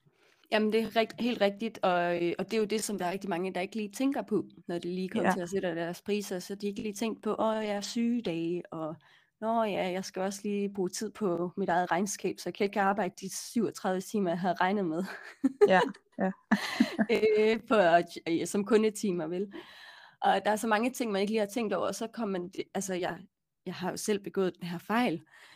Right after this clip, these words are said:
Speaker 1: så, øh, det er jo ikke, fordi jeg skal hænge nogen ud. <laughs> Men så nu, når man har sat en pris, så sker der noget, der, altså, man kalder det et prisanker, man ligesom sætter fast i en kunde, for eksempel.
Speaker 2: Ja.
Speaker 1: Og så,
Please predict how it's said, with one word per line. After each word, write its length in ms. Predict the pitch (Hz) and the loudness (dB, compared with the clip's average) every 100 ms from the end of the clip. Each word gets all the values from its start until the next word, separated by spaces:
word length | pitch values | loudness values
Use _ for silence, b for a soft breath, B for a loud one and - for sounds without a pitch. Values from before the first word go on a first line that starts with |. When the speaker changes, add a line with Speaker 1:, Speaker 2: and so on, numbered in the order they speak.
| b | b
Speaker 1:
så, 320 | - 202 156 143 | -2 2 4 2
øh, 60 | 151 | 0
det 160 | - | 2
er 20 | 185 | 4
jo 40 | |
ikke, 140 | 175 - | 4 2
fordi 200 | 214 190 | 2 2
jeg 100 | 196 | 2
skal 220 | - 202 | -2 -2
hænge 220 | 190 180 | 0 2
nogen 240 | 196 208 | 2 2
ud. 280 | 208 269 285 - 226 | 2 0 -4 -10 -8
<laughs> 1500 | - - - - - 320 180 339 - 202 - - - - 247 | -8 -10 -14 -6 0 0 6 8 10 8 4 -4 -2 0 2
Men 120 | 220 | 2
så 120 | 247 208 | 2 2
nu, 100 | 214 | 4
når 140 | 202 | 2
man 120 | 175 | 2
har 240 | 196 247 214 | 0 0 0
sat 220 | 202 190 | 0 2
en 220 | 247 202 | 2 0
pris, 220 | - 214 - | 0 -2 -2
så 120 | 202 | -4
sker 220 | - 202 | 2 2
der 120 | 180 | 4
noget, 240 | 165 185 185 | 2 2 0
der, 220 | 165 - - - - - - | -2 -4 -8 -10 -14 -20 -16
altså, 200 | 185 - | -12 -6
man 180 | 170 170 | -2 -2
kalder 240 | 190 185 180 | 0 0 0
det 180 | 160 | -2
et 60 | 156 - | -4 -2
prisanker, 640 | 254 - - 165 - 156 - _ _ _ | -2 -2 -2 -4 -4 -6 -8 _ _ _
man 100 | 170 | -2
ligesom 260 | 185 190 180 | 0 0 -4
sætter 240 | - 156 - | -4 -4 0
fast 300 | 185 196 - - | 0 0 -6 -8
i 260 | 170 156 - | -4 -2 -2
en 100 | 165 | -2
kunde, 360 | - 175 196 143 | 2 2 2 -2
for 60 | 143 | -8
eksempel. 480 | - 160 - 143 - b b b b _ | -6 -8 -6 -10 -12 b b b b _
Speaker 2:
Ja. 80 | 208 | 2
Speaker 1:
Og 80 | 202 | 2
så, 200 | - | -2